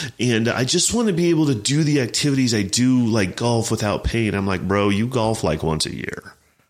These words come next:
You know what I mean? Like, you, it's not that you wanna golf without pain. It's not that you wanna do some stupid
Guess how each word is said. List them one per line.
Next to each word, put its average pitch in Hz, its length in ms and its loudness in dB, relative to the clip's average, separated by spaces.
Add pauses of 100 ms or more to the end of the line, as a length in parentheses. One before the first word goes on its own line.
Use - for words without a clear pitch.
(320)
You 113 160 0
know 113 80 4
what 110 100 4
I 107 120 4
mean? 104 240 4
Like, 87 360 2 (440)
you, 117 260 2
it's 107 220 0
not 143 220 0
that 127 100 0
you 110 200 2
wanna 104 260 2
golf 85 320 0
without 73 360 -2
pain. 78 440 -2 (360)
It's 120 240 0
not 135 240 0
that 120 120 2
you 98 260 2
wanna 104 220 2
do 92 180 0
some 92 260 0
stupid - 920 0